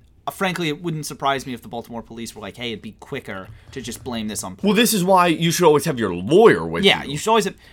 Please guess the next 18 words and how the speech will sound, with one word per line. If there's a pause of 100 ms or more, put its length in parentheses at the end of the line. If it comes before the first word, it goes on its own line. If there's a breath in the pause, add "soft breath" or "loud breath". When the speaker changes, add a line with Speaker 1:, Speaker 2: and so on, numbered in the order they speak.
(180 soft breath)
Speaker 1:
but,
like,
not
talking
even
with
a
Speaker 2:
Putting
Speaker 1:
lawyer?
Speaker 2:
a
gag
order
on
all
your
employees
and
Speaker 1:
That's,